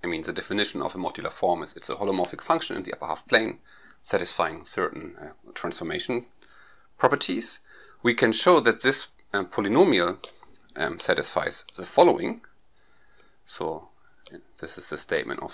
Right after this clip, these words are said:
this lemma here. So if you have a cusp form F and some element gamma in S L to Z,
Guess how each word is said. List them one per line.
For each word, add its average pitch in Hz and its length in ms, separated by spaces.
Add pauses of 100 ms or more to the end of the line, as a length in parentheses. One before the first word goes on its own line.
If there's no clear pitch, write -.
(100)
this - 240
lemma - 340
here. 165 420 (1300)
So 113 540 (800)
if 117 120
you 104 80
have 95 100
a 95 40
cusp - 320
form - 220
F - 280 (400)
and - 240
some - 300
element 92 420
gamma 92 380
in 85 200 (200)
S - 180
L 82 80
to 73 220
Z, 139 180